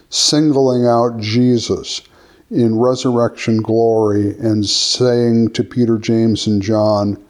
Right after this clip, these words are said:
uh, through them to all the readers of Mark, "This is my beloved Son, listen to him." Here's my little exercise that I use. I've got good news. Someone's beaten death.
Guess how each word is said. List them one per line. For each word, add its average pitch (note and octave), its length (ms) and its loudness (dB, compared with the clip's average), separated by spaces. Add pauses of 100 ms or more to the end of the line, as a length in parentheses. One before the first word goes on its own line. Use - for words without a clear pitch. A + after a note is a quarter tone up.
(300)
uh, A2 80 -10
through A#2+ 360 0
them G#2+ 280 0
to A2+ 160 -2
all A2 220 2
the A2+ 120 -4
readers G2+ 440 0
of G#2 180 -6
Mark, G#2 380 -2 (380)
"This G#2+ 380 0
is A#2 200 -2
my G#2 180 2
beloved G#2+ 540 -2
Son, G#2 480 -2
listen A2+ 480 -2
to G#2 120 0
him." F2+ 360 -4 (920)
Here's C3+ 260 0
my A#2+ 80 0
little A2 460 0 (180)
exercise G#2 760 0
that G2+ 120 0
I G2 140 2
use. G2+ 500 -2
I've A3 240 0
got A3+ 300 0
good G#3+ 240 0
news. - 560 0 (680)
Someone's G3+ 540 0
beaten D#3 440 0
death. - 520 -2